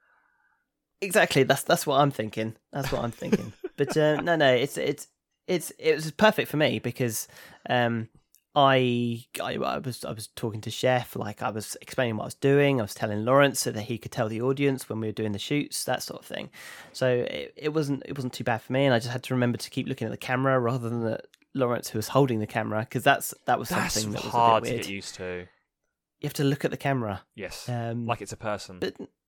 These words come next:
Speaker 1: yeah, exactly. But it, it, I mean, overall, it was, it was, it was great. It was great fun. It's a very professional setup, um, that they've got,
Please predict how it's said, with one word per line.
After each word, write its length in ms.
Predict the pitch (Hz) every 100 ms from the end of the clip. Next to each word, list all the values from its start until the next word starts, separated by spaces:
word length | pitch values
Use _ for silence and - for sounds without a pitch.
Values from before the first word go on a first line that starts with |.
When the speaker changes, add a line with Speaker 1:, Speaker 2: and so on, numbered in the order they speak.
| _ _ _ _ -
Speaker 1:
yeah, 240 | 170 117
exactly. 640 | 117 135 107 - 107 101 -
But 180 | 175 -
it, 240 | - 120 151
it, 180 | - - - - -
I 60 |
mean, 140 | 170 -
overall, 520 | 202 190 165 143 127
it 120 | -
was, 280 | 123 - - -
it 60 | 135
was, 260 | 127 - - - -
it 80 | 139
was 100 | 131
great. 340 | 143 123 113
It 100 | -
was 120 | 135 143
great 260 | 143 127
fun. 240 | - 117 107
It's 160 | -
a 60 | 131
very 380 | 170 165 143 - _
professional 640 | - 147 131 - 127 120 110
setup, 580 | - 131 - - - - _ _ _ _
um, 280 | 113 110 110
that 120 | -
they've 200 | 127 -
got, 680 | 117 113 - - - -